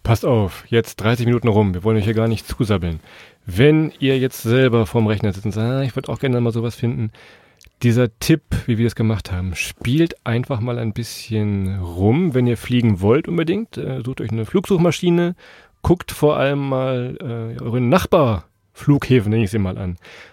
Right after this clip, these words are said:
Beispiel München, wenn ihr in München wohnt, guckt mal Memmingen oder guckt mal Nürnberg.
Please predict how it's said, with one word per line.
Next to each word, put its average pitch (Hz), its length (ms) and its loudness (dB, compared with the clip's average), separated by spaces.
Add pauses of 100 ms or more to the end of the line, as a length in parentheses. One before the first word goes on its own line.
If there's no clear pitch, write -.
(140)
Beispiel 113 320 0
München, 143 420 2
wenn 127 120 0
ihr - 20 0
in 120 80 -2
München 139 320 -4
wohnt, 139 220 -4
guckt - 180 -16
mal 120 100 -2
Memmingen 135 440 4
oder 123 100 -6
guckt - 200 -8
mal 107 100 2
Nürnberg. 139 640 2